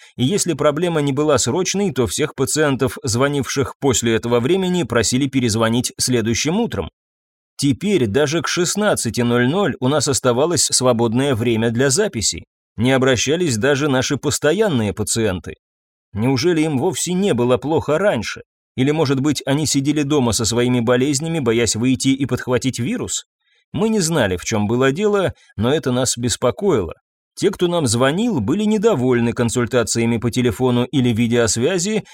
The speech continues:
однако они также не хотели подвергать себя риску и приходить в клинику.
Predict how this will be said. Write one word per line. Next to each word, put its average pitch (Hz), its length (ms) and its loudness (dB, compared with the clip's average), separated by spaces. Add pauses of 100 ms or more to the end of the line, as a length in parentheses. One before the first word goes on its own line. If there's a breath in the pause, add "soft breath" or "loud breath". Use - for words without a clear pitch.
(120 loud breath)
однако 147 440 0
они 151 180 0
также 151 380 -2
не 143 100 -2
хотели 143 340 -2
подвергать 131 560 0
себя 123 300 0
риску 156 340 -2
и 151 160 -4
приходить 117 460 -2
в - 80 -18
клинику. 135 500 -4